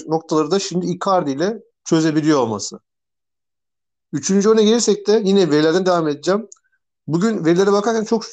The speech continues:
şu dikkatimi çekti abi. Galatasaray bu dönemde ilk, e, on haftalık döneme göre daha az pas yapıyor.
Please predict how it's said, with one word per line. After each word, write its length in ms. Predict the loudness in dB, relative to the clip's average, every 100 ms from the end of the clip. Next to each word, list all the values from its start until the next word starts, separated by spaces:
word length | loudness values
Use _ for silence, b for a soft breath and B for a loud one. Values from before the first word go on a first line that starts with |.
| -20 _
şu 160 | -8 -4
dikkatimi 400 | -2 -2 -4 -4
çekti 300 | -4 -4 -2
abi. 200 | 0 0
Galatasaray 600 | 0 0 0 -4 -6 -6 -10 -18 _ _ _ _
bu 160 | -4 0
dönemde 680 | 2 2 0 -2 -2 -4 -12 _ _ _ _ _ _ _ _ _ -2
ilk, 200 | -2 -2 _ _ -4
e, 400 | 0 2 2 0 0
on 140 | 2
haftalık 440 | 2 -2 -4 -4
döneme 340 | -2 0 2 2
göre 400 | 2 2 2 0
daha 260 | 0 0
az 180 | 0 -2
pas 280 | -4 -4 -6
yapıyor. 340 | -10 -10 -10